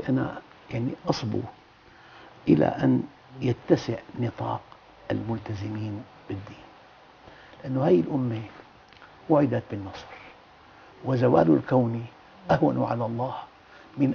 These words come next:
ألا يحقق وعوده للمؤمنين. وعدت بالنصر، فإذا لم ننتصر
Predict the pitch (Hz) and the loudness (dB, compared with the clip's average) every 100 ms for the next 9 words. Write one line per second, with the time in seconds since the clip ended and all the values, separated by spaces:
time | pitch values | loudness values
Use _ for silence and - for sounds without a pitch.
0 | - 151 135 120 - 135 123 110 113 127 | 0 0 2 0 -2 -6 -6 -2 0 0
1 | 117 107 110 98 95 - - - - - | 0 -2 -6 -8 -10 -12 -14 -16 -20 -20
2 | - - - - - - - 175 165 - | -20 -20 -20 -20 -8 6 8 8 6 2
3 | 123 123 - - - - - - - - | -2 -4 -8 -16 -20 -20 -20 -20 -20 -16
4 | - 165 143 147 165 170 147 147 131 127 | -2 0 2 4 4 4 4 2 0 0